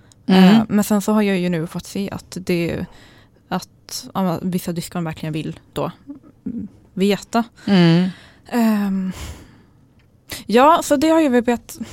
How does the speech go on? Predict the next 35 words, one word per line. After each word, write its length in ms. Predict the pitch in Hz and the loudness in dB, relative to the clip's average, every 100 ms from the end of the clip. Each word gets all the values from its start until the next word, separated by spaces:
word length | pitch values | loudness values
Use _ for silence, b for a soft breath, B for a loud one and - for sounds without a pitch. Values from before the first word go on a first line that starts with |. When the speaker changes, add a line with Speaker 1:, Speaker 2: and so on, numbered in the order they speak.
| B - - - - - | B -16 -16 -20 -18 -10
Speaker 2:
alltså 200 | 233 233 | -6 -6
skulle 340 | - 247 240 | -2 0 2
jag 80 | 220 | 0
ju 60 | |
verkligen 300 | 214 208 202 | 0 -2 -4
fun-, 280 | 208 220 220 | -4 -6 -6
behöva 220 | 208 208 | -4 -2
fundera 380 | 196 185 156 170 | -2 -2 -2 -4
över. 340 | 285 - - 226 | -4 -6 -10 -4
Speaker 1:
Mm. 380 | 214 196 175 196 - _ _ _ _ _ - | 2 4 6 2 -4 _ _ _ _ _ 0
Speaker 2:
För 100 | 240 | 4
jag 180 | 240 240 | 4 4
tänker 320 | 247 214 220 | 2 2 -2
ju 40 | |
att 300 | 208 - - | -6 -8 -8
man 260 | 214 214 208 | -4 -2 -2
in-, 120 | 208 | -2
alltså, 400 | 214 202 202 196 196 B B B - | -6 -6 -4 -4 -8 B B B 0
på 80 | 262 | 2
något 140 | 262 | 2
sätt 160 | 262 226 | 0 -2
så 160 | 226 | -2
känns 280 | 214 214 196 | 0 -2 -2
det 100 | 202 | -6
ju 60 | 202 | -6
som 180 | 202 | -4
att 340 | 190 190 - - - _ _ _ _ - _ _ _ _ _ - _ _ _ - 208 | -4 -6 -12 -16 -20 _ _ _ _ -20 _ _ _ _ _ -20 _ _ _ -12 -8
det, 120 | - | -6
alltså, 160 | 240 | -2
det 100 | 240 | 0
är 60 | 247 | 4
ju 80 | 269 | 4
inte 200 | 254 - | 2 0
en 80 | 202 | -4
förälder. 680 | - 247 220 196 277 - | -4 -4 -4 -4 -4 -6